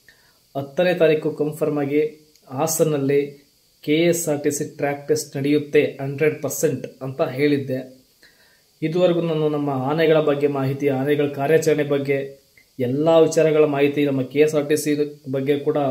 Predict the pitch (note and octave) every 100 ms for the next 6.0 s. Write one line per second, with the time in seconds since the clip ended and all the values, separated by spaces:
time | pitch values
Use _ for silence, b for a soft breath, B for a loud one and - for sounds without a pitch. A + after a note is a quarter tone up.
0 | B2+ A#2+ - _ _ - - - D3 D3+
1 | D3 C#3 C#3 C#3 C#3 D3+ C#3+ C3 A#2+ C3+
2 | C3 B B B B - C#3 C#3 D#3 D3+
3 | D3+ C#3+ C#3+ D3 D3 C#3+ C#3 C3 - D3+
4 | D#3 C3+ B2+ C3+ - - - _ _ _
5 | _ _ - C#3 D3 D3 C#3 C#3 -